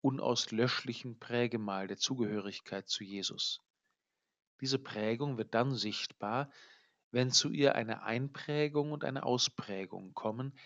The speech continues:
die aus der Freundschaft mit Jesus und dem Dasein mit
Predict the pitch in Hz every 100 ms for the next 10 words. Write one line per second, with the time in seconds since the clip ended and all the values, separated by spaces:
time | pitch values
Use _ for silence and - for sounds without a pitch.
0 | - - 131 110 - 107 98 113 139 131
1 | 113 104 98 107 117 127 123 - 107 104
2 | 95 92 98 104 110 113 117 110 104